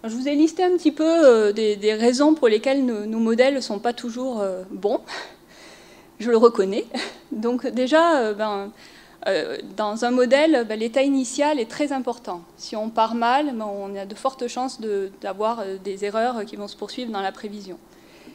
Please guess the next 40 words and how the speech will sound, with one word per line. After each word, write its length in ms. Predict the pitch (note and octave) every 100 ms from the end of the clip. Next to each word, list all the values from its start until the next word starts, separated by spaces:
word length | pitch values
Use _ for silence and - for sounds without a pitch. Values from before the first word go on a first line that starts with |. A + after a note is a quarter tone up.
| -
Et 40 | F#3
en 100 | G#3
fait, 320 | C4+ D4 D4
euh, 240 | C4 A3+
ben, 160 | G#3 G#3
malheureusement, 560 | G#3 A#3 A#3 A3+ B3 C#4+
on 60 |
n'a 120 | A#3
pas 140 | A#3+ C4+
des 160 | C4
observations 640 | A#3+ A#3 A#3+ A3 A3 - A#3+
partout, 560 | G#3+ - - C4 F4
et 60 | G#3
parfois 300 | G#3 - C4
il 40 |
y 40 | B3+
a 40 |
même 160 | A3 A3
des 220 | G3+ G3
erreurs 240 | A#3 B3+
dans 80 | B3
les 180 | G3+ G3
observations. 680 | G3 G#3 G3 F#3+ - A#3+ D#4+ -
Donc 140 | G#3+
ça 160 | - A#3
explique, 420 | A3 - C4+ C#4+
euh, 340 | A#3 G3 F#3+ G#3+ - -
en 140 | A#3
partie, 520 | A#3 A3 - B3+ C#4+
euh, 60 | A#3
pourquoi 400 | - F#3+ - A#3+
on, 320 | B3+ F#3+ F#3
on 60 | F#3+
peut 160 | -
avoir 260 | A3 G3+ A#3+
des 80 | A3
prévisions 480 | A3 G3+ G3+ G#3+ A#3+
qui 140 | A#3
sont, 240 | -
euh, 40 | A3+